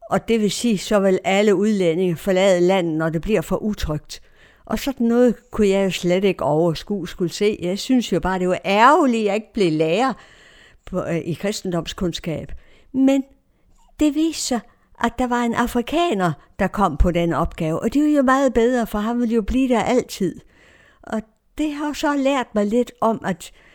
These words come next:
mange gange så tænker jeg for småt om Gud. Og siger, "Kan du ikke se, det her, det er en idé?" Og hvor jeg sådan efterhånden begynder langsomt at forstå, at det kunne godt være, at jeg havde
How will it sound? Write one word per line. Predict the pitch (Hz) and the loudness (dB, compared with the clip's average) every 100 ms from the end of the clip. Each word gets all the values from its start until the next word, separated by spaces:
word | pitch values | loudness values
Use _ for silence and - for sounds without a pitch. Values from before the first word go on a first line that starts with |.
| - | -10
mange | 196 185 214 262 214 | -4 -2 0 0 0
gange | 180 196 | 0 -2
så | 196 190 | -4 -4
tænker | - 220 220 | -2 -2 0
jeg | 156 143 | 0 -2
for | 185 | -6
småt | 160 175 180 - - - _ _ - | -6 -2 -2 -4 -18 -20 _ _ -8
om | 147 | -8
Gud. | 147 170 151 - _ _ _ - | -2 -2 -2 -8 _ _ _ -10
Og | 196 170 | -8 -6
siger, | - 180 151 - - - | -4 -4 -4 -10 -12 -10
"Kan | 165 | -8
du | 147 143 | -6 -4
ikke | 202 - | -4 -2
se, | 262 254 | -2 -2
det | - 208 | -2 0
her, | 208 180 | 0 -2
det | 165 185 | 0 -2
er | 170 | 0
en | 170 165 | 0 0
idé?" | 214 220 - _ _ _ _ _ _ _ _ _ - _ - | 0 -2 -6 _ _ _ _ _ _ _ _ _ -20 _ -2
Og | 220 | 0
hvor | 190 | 2
jeg | 202 196 196 175 _ - | 2 2 0 -4 _ -12
sådan | - 220 - - | -2 -2 -2 -4
efterhånden | 208 - 214 - 311 294 220 175 | -4 -2 -6 -2 0 0 0 2
begynder | 185 - 254 196 151 147 | 2 4 4 4 -2 -4
langsomt | 143 151 214 277 - - 180 147 - - | 0 4 4 4 2 0 -2 -2 -4 -4
at | 175 | -4
forstå, | - 165 - 226 | -4 -8 0 0
at | - 170 | 0 -4
det | 208 | -8
kunne | - - 339 - | -8 -6 -6 -6
godt | 311 - - | -8 -8 -6
være, | 226 226 - | -4 -4 -6
at | 170 170 | -6 -4
jeg | 170 | -6
havde | 160 - | -6 -8